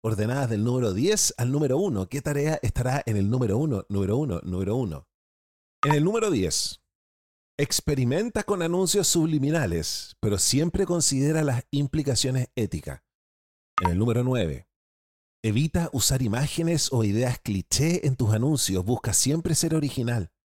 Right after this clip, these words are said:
Número ocho, investiga y entiende cómo diferentes grupos perciben tu marca o empresa. Número siete,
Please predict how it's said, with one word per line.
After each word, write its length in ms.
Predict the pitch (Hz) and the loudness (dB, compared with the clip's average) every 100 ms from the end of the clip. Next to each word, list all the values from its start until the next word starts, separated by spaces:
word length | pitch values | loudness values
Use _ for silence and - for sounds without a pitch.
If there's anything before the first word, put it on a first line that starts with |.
| _ _ _ _ _ - | _ _ _ _ _ 0
Número 260 | 101 151 | 2 4
ocho, 380 | 123 - - - _ _ _ _ _ _ _ - | 2 0 -4 -6 _ _ _ _ _ _ _ -4
investiga 680 | 135 127 - - 208 233 226 | -2 0 0 -2 0 0 -2
y 160 | 123 123 | 0 0
entiende 520 | 113 165 175 190 196 | 0 0 0 0 -4
cómo 280 | - 175 254 | -2 -2 0
diferentes 500 | 208 165 170 170 143 | 0 0 0 0 0
grupos 320 | 156 175 160 | 0 0 -2
perciben 500 | 143 120 - 151 143 | -2 -2 0 0 0
tu 120 | 131 | 0
marca 300 | 131 139 139 | 0 0 0
o 100 | 123 | 0
empresa. 520 | 107 - 85 - - _ _ _ _ _ _ _ _ - | 0 0 -2 -2 -6 _ _ _ _ _ _ _ _ -4
Número 240 | - 101 110 | 0 2 2
siete, 420 | - 139 - 71 | 2 2 0 -6